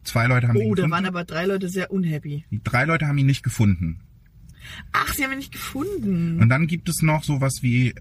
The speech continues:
Speaker 1: einen Text. Das ist zum Beispiel auch ganz cool, wenn man irgendwo in einem neuen Ort ist.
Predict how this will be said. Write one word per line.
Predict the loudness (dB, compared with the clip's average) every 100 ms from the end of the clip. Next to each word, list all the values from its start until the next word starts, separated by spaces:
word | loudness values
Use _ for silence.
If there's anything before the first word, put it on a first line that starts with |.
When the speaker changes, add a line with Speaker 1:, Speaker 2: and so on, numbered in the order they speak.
| -4
Speaker 1:
einen | 0 0
Text. | 2 0 -2 -4
Das | -2 -2
ist | 2
zum | 4
Beispiel | 4 2 0
auch | 2
ganz | 0 0 0
cool, | 0 2
wenn | 2
man | 4
irgendwo | 2 2 0 0 0
in | 4
einem | 6 8
neuen | 6 6 4
Ort | 4 0 0
ist. | -4